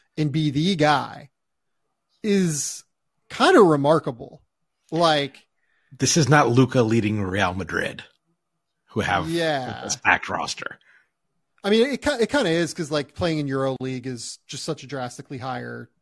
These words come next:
Speaker 1: competition level than the French league.
Speaker 2: Sure.
Speaker 1: But your point is valid, and also, like, what,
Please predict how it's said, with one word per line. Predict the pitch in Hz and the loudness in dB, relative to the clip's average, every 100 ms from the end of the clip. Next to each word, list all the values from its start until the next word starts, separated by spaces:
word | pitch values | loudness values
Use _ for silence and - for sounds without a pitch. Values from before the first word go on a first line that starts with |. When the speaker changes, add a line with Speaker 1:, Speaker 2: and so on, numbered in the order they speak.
| _ _ | _ _
Speaker 1:
competition | - 143 - 135 127 | -12 -10 -10 -14 -12
level | 123 120 123 | -14 -12 -14
than | 123 123 117 _ | -12 -12 -14 _
the | 131 | -10
French | 139 131 | -8 -6
league. | 151 156 160 _ - - | -4 -4 -4 _ -20 -12
Speaker 2:
Sure. | - - | -8 4
Speaker 1:
But | 170 147 143 _ _ _ _ _ _ 220 | 6 6 2 _ _ _ _ _ _ -16
your | 190 208 | 6 6
point | 202 214 185 | 8 6 6
is | 165 | 4
valid, | 135 147 143 139 139 | 4 4 6 2 0
and | 135 147 | -2 -4
also, | - 180 165 147 135 | 0 0 2 0 0
like, | 131 127 - 170 _ _ _ | -4 -6 -10 -20 _ _ _
what, | 160 156 151 156 | -6 -2 -2 -4